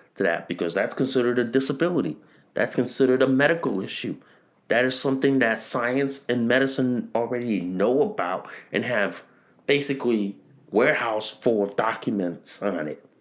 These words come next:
So we need to stand up to this. We need to basically say, "No, we can't have this.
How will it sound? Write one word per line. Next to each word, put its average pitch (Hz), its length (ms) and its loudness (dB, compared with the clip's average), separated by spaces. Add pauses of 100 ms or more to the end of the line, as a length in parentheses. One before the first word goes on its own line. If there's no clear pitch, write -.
(960)
So 90 640 2 (840)
we 110 320 4
need 101 220 2
to 110 60 -2
stand 104 340 0
up - 160 -2
to 101 80 -2
this. - 400 -10 (680)
We 101 140 4
need 156 240 2
to 95 420 2 (520)
basically 110 540 2
say, 92 420 2
"No, 101 340 2
we 104 280 -2
can't 139 380 -2
have 120 340 -2
this. 80 280 -8